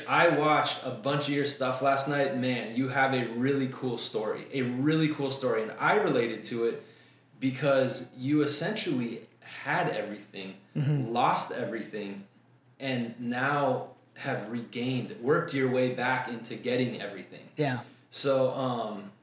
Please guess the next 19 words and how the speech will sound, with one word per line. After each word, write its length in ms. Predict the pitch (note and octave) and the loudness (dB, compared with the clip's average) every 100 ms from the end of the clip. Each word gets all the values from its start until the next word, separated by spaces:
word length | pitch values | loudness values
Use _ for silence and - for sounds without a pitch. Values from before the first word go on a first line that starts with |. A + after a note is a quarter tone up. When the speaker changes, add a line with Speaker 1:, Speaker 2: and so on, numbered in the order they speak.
| _ _ - | _ _ -2
Speaker 1:
it, 60 | C#3 | 0
it's 360 | C3 C#3+ - | 0 -2 -4
definitely, 1040 | - C#3+ D3 - D3 D3 C#3+ C#3 C3 B2+ - - _ _ _ _ - | -4 0 0 2 0 0 0 2 2 0 -4 -18 _ _ _ _ -6
like, 280 | B2 A#2+ - - _ | -2 -2 -4 -12 _
it 180 | D3 C#3+ | 0 2
wasn't 480 | D3+ E3 F3+ C3+ B2+ | 4 4 4 -2 -2
given 320 | C#3+ C#3+ D3 | 0 2 0
to 140 | D3 C3+ | 0 0
Danny. 340 | C3+ D3 D#3+ | 0 0 0
He 160 | C#3+ D3 | 2 2
worked 460 | B2+ B2+ D3+ - | 4 6 6 4
for 260 | - - - | -6 -6 -6
it 140 | - | 6
from 240 | F#3+ F3 D3+ | 10 12 10
the 40 | |
Speaker 2:
Oh. 40 | |
Speaker 1:
time 300 | C3+ D3 C#3+ | 6 4 4
you 100 | C#3 | 4
were 180 | C3 B2 | 2 2